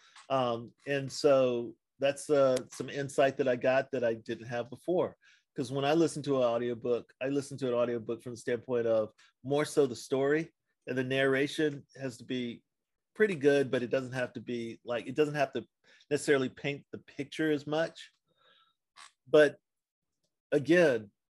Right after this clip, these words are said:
that's the thing that, that I find fascinating, is that when I talk with other people and I understand their perspective,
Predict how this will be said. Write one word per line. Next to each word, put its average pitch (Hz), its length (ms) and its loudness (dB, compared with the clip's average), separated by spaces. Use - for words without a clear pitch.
that's 147 240 -2
the 147 100 -6
thing 147 360 2
that, 127 240 0
that 135 140 2
I 127 100 4
find 127 360 0
fascinating, 123 540 -2
is 117 120 -8
that 120 140 -2
when 127 140 -4
I 127 80 2
talk 131 320 4
with 123 120 -4
other 120 180 -2
people 123 640 -2
and 139 160 -6
I 127 100 -2
understand 135 720 -2
their 120 120 -2
perspective, 113 800 -4